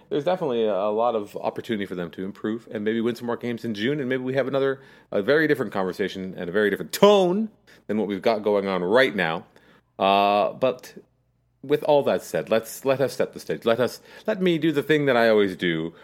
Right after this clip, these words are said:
when I, I bring in, I bring in, uh, m-, your friend and mine. I bring him in as always.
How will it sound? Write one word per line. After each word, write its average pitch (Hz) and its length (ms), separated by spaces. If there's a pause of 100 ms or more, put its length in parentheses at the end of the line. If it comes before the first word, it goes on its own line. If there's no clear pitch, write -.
(120)
when 101 140
I, 101 300
I 98 60
bring 117 340
in, 107 240
I 101 100
bring 123 220
in, 113 520
uh, 95 260
m-, 107 260
your 127 160
friend 85 180
and 76 100
mine. 78 200
I 98 60
bring 107 180
him 92 100
in 90 100
as 90 160
always. 80 600